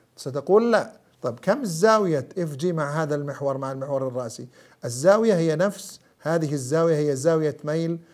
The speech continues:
المستوى، لذلك سيكون لها نفس زاوية المستوى، ونقوم بتحليل هذه،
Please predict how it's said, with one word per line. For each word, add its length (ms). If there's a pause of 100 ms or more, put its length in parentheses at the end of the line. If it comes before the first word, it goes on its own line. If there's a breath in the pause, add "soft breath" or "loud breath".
(300 loud breath)
المستوى، 640 (260 loud breath)
لذلك 300
سيكون 480
لها 180
نفس 220
زاوية 320
المستوى، 540 (280 loud breath)
ونقوم 400
بتحليل 560
هذه، 500